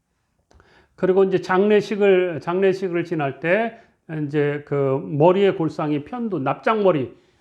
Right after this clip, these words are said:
납작머리를 하는데, 아, 이것이 신라 지역에도 발견되다라는 거죠. 그래서 이 몽골 지역하고 이 만주 지역하고 신라하고 아주 밀접하게 연결이 되는데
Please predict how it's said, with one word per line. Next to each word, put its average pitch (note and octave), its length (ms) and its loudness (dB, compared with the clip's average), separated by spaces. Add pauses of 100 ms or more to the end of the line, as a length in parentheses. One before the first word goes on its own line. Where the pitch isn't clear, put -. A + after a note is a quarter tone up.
납작머리를 D3+ 680 -4
하는데, D3 720 -2 (200)
아, C#3+ 220 2
이것이 D#3 380 -2
신라 B3 360 0
지역에도 C#3+ 680 -2 (280)
발견되다라는 D3+ 800 0
거죠. A2 200 -12
그래서 F#3 500 -4 (200)
이 E3+ 100 2
몽골 G#3+ 560 4
지역하고 F3 840 -2
이 D3+ 100 -2
만주 F#3 520 -2
지역하고 E3+ 720 -4 (200)
신라하고 A3+ 760 0 (380)
아주 G#3+ 380 0 (160)
밀접하게 G3+ 840 0
연결이 E3+ 460 2
되는데 C3 720 -2